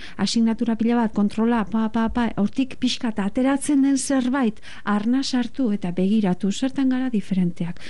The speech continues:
neskak, mutila, zertan gara berdinak, zer inposatzen digu gizarteak, zer ez dakit ze. Horretaz danaz hitz egiteko aukera, egitea horrela, ba, horrelako gidaritza bat, edo pixkat baloreak, eh, lehentasunan jarriz, eta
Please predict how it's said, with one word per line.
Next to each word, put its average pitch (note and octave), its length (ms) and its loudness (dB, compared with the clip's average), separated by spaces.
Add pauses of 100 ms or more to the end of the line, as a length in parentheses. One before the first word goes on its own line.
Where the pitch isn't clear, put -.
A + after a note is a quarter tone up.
(140)
neskak, G#3 440 0
mutila, F#3+ 400 0
zertan A#3+ 380 0
gara C4 240 2
berdinak, F#3 640 2 (360)
zer C#4 260 -2
inposatzen A#3 540 2
digu B3 200 4
gizarteak, F3+ 520 -2
zer C4+ 240 -2
ez - 80 -2
dakit F#3+ 220 -4
ze. F3 180 -2 (400)
Horretaz C#4+ 480 0
danaz A3+ 300 2
hitz G#3 180 0
egiteko D4 340 0
aukera, C4 440 0 (380)
egitea A#3+ 560 2
horrela, A3 400 0 (360)
ba, F3 140 -2
horrelako G3 340 2
gidaritza A3 520 2
bat, C4 380 0
edo G3+ 220 2
pixkat A3 420 -2 (300)
baloreak, G#3 680 2
eh, G#3 300 2
lehentasunan G3+ 880 2
jarriz, C4+ 540 2
eta G3+ 240 -2